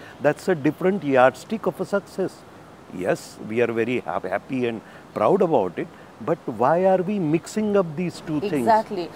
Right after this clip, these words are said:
Speaker 2: So what would you really call good cinema with your own, uh, individual
Speaker 1: No, no,
Speaker 2: understanding
Speaker 1: no,
Speaker 2: and
Speaker 1: that's,
Speaker 2: assessment?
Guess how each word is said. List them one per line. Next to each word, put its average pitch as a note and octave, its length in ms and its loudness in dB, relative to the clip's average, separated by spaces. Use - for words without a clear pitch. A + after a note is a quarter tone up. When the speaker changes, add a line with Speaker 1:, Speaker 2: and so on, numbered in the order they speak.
Speaker 2:
So C#4+ 80 -4
what D#4+ 280 2
would F4+ 140 2
you D4 140 0
really C4 240 -2
call G#3+ 300 4
good G#3 260 -4
cinema E3 480 -2
with F3 180 -4
your G#3 300 4
own, G#3 340 0
uh, - 200 -2
individual G#3+ 500 0
Speaker 1:
No, - 60 0
no, F3+ 120 2
Speaker 2:
understanding F#3 460 -4
Speaker 1:
no, F3 80 -6
Speaker 2:
and E3 80 -6
Speaker 1:
that's, - 240 0
Speaker 2:
assessment? - 500 -10